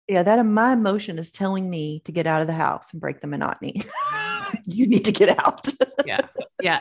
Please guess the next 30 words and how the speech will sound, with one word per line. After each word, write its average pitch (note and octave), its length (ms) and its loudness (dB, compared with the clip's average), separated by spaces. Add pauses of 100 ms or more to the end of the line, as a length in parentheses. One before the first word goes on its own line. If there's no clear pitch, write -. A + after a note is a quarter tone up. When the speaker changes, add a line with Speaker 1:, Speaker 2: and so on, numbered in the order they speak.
Speaker 2:
And, G3+ 240 2
and F#3+ 260 2
mine F3+ 520 2
is F#3 180 -6
telling E3+ 340 -2
me, F3 220 -4
"Man, E3 400 -4
this E3+ 220 -10
is E3+ 100 -14
the D#3 160 -6
only F3 340 -2
day E3+ 300 -2
I - 40 -2
don't D#3 180 -4
have D#3+ 140 -8
to D#3+ 80 -14
drive D3+ 320 -2
to E3+ 100 -10
Nashville D3+ 480 -6
this D3 260 -8
week. C#3 260 -4
And F#3+ 220 -2
I F3+ 160 0
am F3+ 120 -6 (180)
Speaker 1:
Ah. D#3+ 180 2
Speaker 2:
so E3+ 60 -4
happy D#3 400 -4
to D#3 80 -8
be D3 180 -6
here." - 320 -10